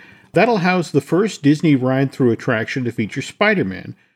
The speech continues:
where guests will test the web slinger's vehicle, allowing them to sling webs as they collect spider bots that have run amok. Guests will also learn about the latest technology being used to shrink and grow food,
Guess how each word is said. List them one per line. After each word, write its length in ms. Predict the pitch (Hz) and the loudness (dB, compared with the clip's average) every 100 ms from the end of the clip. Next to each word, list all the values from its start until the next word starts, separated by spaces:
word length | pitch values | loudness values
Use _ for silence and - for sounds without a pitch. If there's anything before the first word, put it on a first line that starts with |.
| _ | _
where 100 | 139 | 0
guests 320 | 127 160 202 - | 4 2 2 0
will 140 | 151 | 0
test 420 | - 180 190 - | 0 -2 -2 0
the 80 | 143 | 2
web 300 | 117 165 208 | 4 2 0
slinger's 540 | - 190 190 170 156 | -2 0 2 2 0
vehicle, 680 | 123 147 226 113 - 92 117 - _ _ - | -2 0 0 -2 -4 -8 -8 -12 _ _ 2
allowing 360 | 135 147 180 | 4 4 2
them 120 | 156 | 2
to 100 | 135 | 0
sling 440 | 131 - 226 269 226 | 0 0 0 2 2
webs 420 | 196 143 104 - | 4 2 0 -4
as 160 | 135 - | -4 0
they 140 | 131 | 0
collect 460 | - 143 131 170 - | 0 0 0 -2 -12
spider 420 | - 208 220 120 | -2 2 2 0
bots 480 | - 95 104 - - | -2 -8 -8 -10 -2
that 160 | 127 | 0
have 160 | 117 98 | 0 -2
run 200 | 120 147 | -2 0
amok. 440 | 131 110 - - _ _ _ _ _ _ - | 0 -2 -8 -20 _ _ _ _ _ _ -2
Guests 240 | 143 - | -2 0
will 200 | 139 131 | -2 -2
also 400 | 143 180 196 185 | 0 0 2 0
learn 260 | 165 165 160 | 2 0 0
about 320 | 143 143 - | 0 0 2
the 100 | 135 | 0
latest 540 | 113 127 156 185 - | 2 2 0 0 -2
technology 640 | 160 147 147 143 143 135 | -4 -2 -2 -2 0 0
being 400 | 127 131 127 123 | 0 2 0 0
used 480 | 123 131 139 139 - | 2 4 4 0 -2
to 160 | 123 110 | -4 -4
shrink 600 | - - - 147 202 - | -6 -14 -8 -4 -4 -6
and 260 | 156 143 135 | -6 -4 -2
grow 260 | 131 156 | 0 0
food, 560 | 185 - 226 110 127 196 | -2 -6 -4 -4 -4 -6